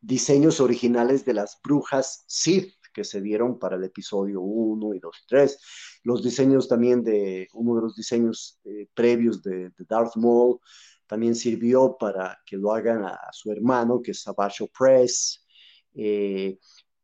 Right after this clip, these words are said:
los di-, el diseño original de Boba Fett y demás también se han utilizado posteriormente. Eh, muchos de los,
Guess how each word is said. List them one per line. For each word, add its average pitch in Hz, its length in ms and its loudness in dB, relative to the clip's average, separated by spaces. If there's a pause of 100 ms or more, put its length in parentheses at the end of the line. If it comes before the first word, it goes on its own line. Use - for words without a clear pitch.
(140)
los 123 140 -2
di-, 120 100 2
el 135 140 0
diseño 135 340 4
original 139 680 2
de 127 80 0
Boba 127 520 4
Fett 131 320 4
y 113 160 -10
demás 113 320 -4
también 110 280 -6
se 113 120 -10
han 107 100 -6
utilizado 107 520 -6
posteriormente. 113 1200 -2 (440)
Eh, 107 420 -2 (720)
muchos 127 840 2
de 120 100 6
los, 110 420 -2